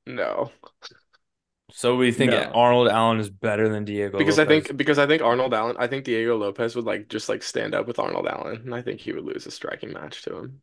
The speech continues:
Speaker 3: The problem is, like, Diego Lopez's skill set kinda
Speaker 1: That's a
Speaker 3: matches
Speaker 1: really
Speaker 3: up
Speaker 1: good
Speaker 3: well.
Speaker 1: question, though,
Speaker 3: It kinda
Speaker 1: actually.
Speaker 3: matches
Speaker 1: Like, I
Speaker 3: up
Speaker 1: didn't
Speaker 3: well
Speaker 1: think
Speaker 3: for
Speaker 1: about it.
Speaker 3: it. Uh, Diego Lopez's skill set kinda matches up well in a fight against Mosfar, in the fact that he had him in sub,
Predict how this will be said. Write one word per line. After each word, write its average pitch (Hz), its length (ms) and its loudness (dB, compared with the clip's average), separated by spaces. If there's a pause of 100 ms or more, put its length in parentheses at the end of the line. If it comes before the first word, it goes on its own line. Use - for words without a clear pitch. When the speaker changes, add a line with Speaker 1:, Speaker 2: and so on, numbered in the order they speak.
(100)
Speaker 3:
The 139 80 -2
problem 151 360 4
is, 123 220 2
like, 107 320 2 (100)
Diego 123 320 2
Lopez's 120 680 0
skill 104 240 -2
set 123 240 2
kinda 113 180 2
Speaker 1:
That's 101 120 4
a 101 40 8
Speaker 3:
matches 113 180 4
Speaker 1:
really 117 240 6
Speaker 3:
up 101 40 0
Speaker 1:
good 104 80 4
Speaker 3:
well. 107 160 6
Speaker 1:
question, - 320 2
though, - 260 -4
Speaker 3:
It - 80 0
kinda 139 180 4
Speaker 1:
actually. 135 100 6
Speaker 3:
matches 117 260 4
Speaker 1:
Like, 139 100 4
I 123 40 8
Speaker 3:
up - 20 6
Speaker 1:
didn't 139 120 4
Speaker 3:
well 107 100 6
Speaker 1:
think 117 120 2
Speaker 3:
for 117 80 0
Speaker 1:
about - 160 0
it. 135 120 -4 (600)
Speaker 3:
it. - 240 -4 (240)
Uh, 113 160 4
Diego 120 240 4
Lopez's 127 360 2
skill 110 240 0
set 117 220 2
kinda 113 180 0
matches 104 360 0
up 98 100 -4
well 104 300 2
in 104 120 0
a 98 40 -8
fight 104 240 0
against 101 260 -2
Mosfar, 101 680 0 (280)
in 110 100 -4
the 107 80 0
fact 110 280 2
that 110 80 -6
he 104 80 0
had 104 240 2
him 107 100 2
in 101 80 0
sub, 101 480 -2